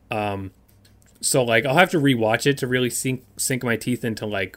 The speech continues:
what's going on with Fiona, 'cause I was very fixated on Simon. But I did really love how much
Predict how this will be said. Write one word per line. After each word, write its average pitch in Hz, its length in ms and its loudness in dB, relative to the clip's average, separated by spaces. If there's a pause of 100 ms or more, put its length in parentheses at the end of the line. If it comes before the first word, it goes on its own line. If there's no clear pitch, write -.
(120)
what's - 180 -8
going 101 240 -6
on 98 80 -6
with 95 120 -8
Fiona, 98 400 -8
'cause 104 160 -8
I 101 100 -4
was 98 140 -8
very 98 220 -4
fixated 92 540 -12
on 90 140 -14
Simon. 92 440 -10 (320)
But 131 120 0
I 127 80 4
did 147 260 4
really 123 400 2
love 107 540 0 (400)
how 120 560 0 (160)
much 110 260 -8